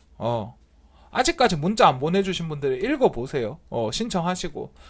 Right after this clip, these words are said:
출근길이든 퇴근길이든 읽어보시고. 그리고 나서 제가 왜 이런 이야기를 하는지, 금양에 대해서 안티들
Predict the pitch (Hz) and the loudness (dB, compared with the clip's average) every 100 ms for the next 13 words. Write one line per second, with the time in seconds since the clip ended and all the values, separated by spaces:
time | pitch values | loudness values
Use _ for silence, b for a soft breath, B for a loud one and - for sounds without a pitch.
0 | B - 339 311 359 277 214 185 175 233 | B -4 0 0 0 0 2 0 0 -4
1 | 262 294 240 175 143 147 233 240 - 135 | -6 -8 -6 -6 -6 -4 0 0 0 -2
2 | 151 175 113 131 104 92 - 269 262 135 | -2 -4 -4 -6 -6 -10 -6 -2 -2 -2
3 | 120 131 143 147 104 - - - - - | -2 0 0 0 -4 -12 -18 -20 -20 -20
4 | _ _ _ - b b b b b b | _ _ _ -20 b b b b b b
5 | b b b b _ _ - - 220 180 | b b b b _ _ -8 4 8 8
6 | 147 247 302 185 143 175 151 165 196 160 | 8 4 4 4 2 0 -2 0 0 -2
7 | - 131 - - 156 170 233 254 214 139 | -6 -14 -16 0 6 10 10 10 6 4
8 | 120 139 - 185 226 254 170 | 0 -2 0 0 0 -2 -2